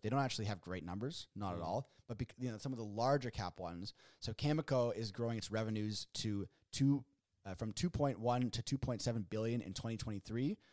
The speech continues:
Speaker 1: which was much higher than the consensus of one point seven billion. So they're beating numbers. They actually, their stock actually pays a small dividend.
Speaker 2: Mm.
Speaker 1: Um, so as a large cap in the uranium sector, I'd be looking at C C J.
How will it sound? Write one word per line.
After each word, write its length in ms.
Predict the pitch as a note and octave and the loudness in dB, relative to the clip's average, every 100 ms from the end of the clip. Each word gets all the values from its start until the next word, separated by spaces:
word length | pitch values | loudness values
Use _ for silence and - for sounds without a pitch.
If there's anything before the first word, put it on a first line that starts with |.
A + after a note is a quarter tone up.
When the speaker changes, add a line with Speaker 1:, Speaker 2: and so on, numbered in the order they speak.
| - - | -16 -6
Speaker 1:
which 180 | A2 G#2+ | -2 0
was 120 | F2+ | 0
much 280 | G2+ B2+ - | 0 0 0
higher 260 | A#2 A#2 - | 2 2 0
than 220 | G2 G#2 | -4 -4
the 100 | G#2 | -4
consensus 580 | - F#2 - G#2+ - D3 | -6 -8 -2 -2 -2 -4
of 140 | F2 F#2 | -4 -6
one 160 | F#2+ | -6
point 200 | G2 D#2 | -8 -6
seven 240 | - G2+ F2 | -2 -2 -2
billion. 340 | D#2+ G1+ G1+ _ _ - | -6 -8 -14 _ _ -6
So 140 | A2 | 0
they're 120 | A#2+ | 2
beating 440 | C3 - A#2+ C3 B2+ | 2 0 0 2 4
numbers. 360 | B2+ A#2+ A#2+ B2 | 4 2 0 2
They 100 | B2 | 0
actually, 280 | B2+ A#2+ | 0 -2
their 120 | G2 A2+ | -2 -2
stock 240 | B2 A2+ | 0 -2
actually 220 | G#2+ G#2+ | -2 -4
pays 140 | A2 G#2 | -4 -4
a 60 | |
small 220 | G2+ G2+ E2 | -4 -4 -2
dividend. 480 | G2+ B2 C#3 A3+ - - A#2+ | 0 2 4 2 -4 -14 -10
Speaker 2:
Mm. 180 | G#2+ D#2+ | -10 -6
Speaker 1:
Um, 260 | G#2+ G#2+ G2+ | -2 -2 0
so 200 | - A2+ | -2 0
as 160 | B2+ C3+ | 0 0
a 40 | |
large 360 | A#2+ B2 C#3 - | 4 4 4 4
cap 240 | D#3 - | 2 2
in 80 | B2 | -2
the 60 | A#2 | 0
uranium 360 | A2 A2+ C3 B2 | 0 0 0 2
sector, 400 | C3+ - D#3 - | 2 2 0 0
I'd 120 | G#2+ | -2
be 60 | |
looking 220 | G#2 G#2 F2 | -4 -4 -4
at 100 | - | -4
C 140 | F#2 | -6
C 140 | F#2 E2 | -8 -8
J. 240 | F2 | -8